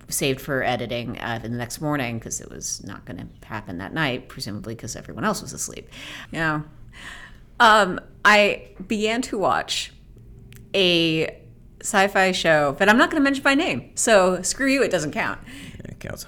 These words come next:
Speaker 1: <laughs> It does not count, 'cause I'm not gonna mention the name of it.
Speaker 2: You're gonna do that to our audience? They're never gonna be able to figure out what
Speaker 1: Hit me
Speaker 2: you
Speaker 1: up on
Speaker 2: watched.
Speaker 1: Twitter, I'll tell you. Ben is basically, I got really into this show that I'm not mentioning by name, to the point where Ben has <laughs> agreed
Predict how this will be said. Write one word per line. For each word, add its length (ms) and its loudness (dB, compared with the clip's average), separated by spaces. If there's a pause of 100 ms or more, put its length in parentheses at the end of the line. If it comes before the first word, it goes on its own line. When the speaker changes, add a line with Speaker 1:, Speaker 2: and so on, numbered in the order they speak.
Speaker 1:
<laughs> 100 -14
It 480 6
does 200 4
not 300 2
count, 400 2 (200)
'cause 100 -6
I'm 80 4
not 160 8
gonna 120 2
mention 300 2
the 40 2
name 200 4
of 100 -4
it. 160 -6 (160)
Speaker 2:
You're 100 4
gonna 140 6
do 200 6
that 200 10
to 100 4
our 120 8
audience? 360 4
They're 140 2
never 280 4
gonna 140 2
be 60 0
able 180 2
to 60 -8
figure 180 2
out 60 4
what 80 4
Speaker 1:
Hit 100 8
me 60 6
Speaker 2:
you 60 10
Speaker 1:
up 80 8
on 80 6
Speaker 2:
watched. 100 0
Speaker 1:
Twitter, 200 8
I'll 140 10
tell 200 6
you. 200 4 (240)
Ben 180 8
is 140 4
basically, 580 2 (260)
I 100 6
got 220 8
really 540 4 (120)
into 340 2
this 220 2
show 600 2
that 180 8
I'm 100 6
not 200 6
mentioning 360 2
by 140 4
name, 380 -2
to 120 -6
the 60 -2
point 320 0
where 140 6
Ben 400 4
has 360 2
<laughs> 160 -14
agreed 680 4